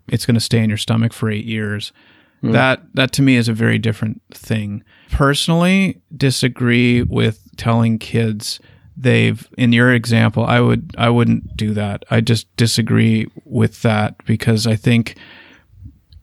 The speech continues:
Speaker 1: I just think it's, it's false. I, I would find that to be, I mean, I wouldn't be angry with my parents necessarily that they did it, but I would feel, I personally would not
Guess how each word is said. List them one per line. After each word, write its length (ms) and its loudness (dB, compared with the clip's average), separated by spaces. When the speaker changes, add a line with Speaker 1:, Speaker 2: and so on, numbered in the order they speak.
Speaker 1:
I 120 0
just 200 -2
think 200 0
it's, 280 -4
it's 240 -6
false. 640 -4
I, 320 -2
I 160 0
would 160 0
find 360 2
that 240 0
to 120 -6
be, 420 -4
I 100 0
mean, 100 0
I 80 4
wouldn't 240 2
be 200 0
angry 360 0
with 160 -2
my 140 2
parents 440 0
necessarily 600 0
that 160 -4
they 100 0
did 200 0
it, 200 -2
but 140 0
I 100 2
would 180 -2
feel, 520 -2
I 160 0
personally 440 0
would 160 -4
not 340 -6